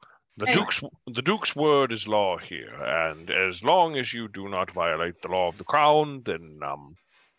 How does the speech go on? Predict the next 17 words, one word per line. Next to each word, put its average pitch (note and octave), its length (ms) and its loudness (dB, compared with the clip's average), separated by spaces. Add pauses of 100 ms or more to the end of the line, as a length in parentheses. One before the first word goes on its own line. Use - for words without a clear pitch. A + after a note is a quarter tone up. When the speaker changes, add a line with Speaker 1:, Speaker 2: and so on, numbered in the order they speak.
(1500)
Speaker 1:
you're G2 320 0
in G#2 160 -2
good A2 180 -4
standing. - 440 -4 (260)
Speaker 2:
All G#3+ 80 -2
right, G3 240 -2
cool. - 180 -16 (1600)
Speaker 1:
Very G3 200 8
good. G2+ 200 -4 (480)
Well, C#3 260 4 (540)
I B2+ 220 4
shall G2+ 200 -2
have D3 300 -2
your, D#2 400 -10 (260)
uh, - 20 -6 (120)
item F#2 320 -2
showered B2 560 -4